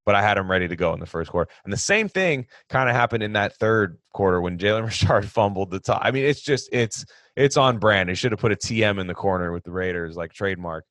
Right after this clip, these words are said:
Like, eh, that's what, that's what the last damn near two decades have been like. I mean, we just, we got P T S D from it. That's all it is. But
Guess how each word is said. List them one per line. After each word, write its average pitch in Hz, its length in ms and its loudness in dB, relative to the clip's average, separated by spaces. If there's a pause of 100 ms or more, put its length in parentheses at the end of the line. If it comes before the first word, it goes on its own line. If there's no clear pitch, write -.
(360)
Like, 87 360 -6 (240)
eh, - 60 -18 (240)
that's 113 260 -2
what, 104 200 -2 (720)
that's 123 240 0
what 110 100 -6
the 98 100 -6
last 90 400 -2 (560)
damn 104 200 -4
near 92 120 -6
two 92 200 -12
decades 85 400 -4
have 80 100 -10
been 80 180 -6
like. 85 360 -10
I 92 80 -6
mean, 87 180 -4
we 92 80 0
just, 90 300 -4
we 104 80 -4
got 90 180 2
P 87 140 -4
T 85 180 -4
S 80 140 -4
D 80 160 -8
from 78 220 -10
it. 78 40 -8
That's 78 200 -8
all 87 180 -4
it 78 60 -10
is. 85 240 -8 (560)
But 104 280 4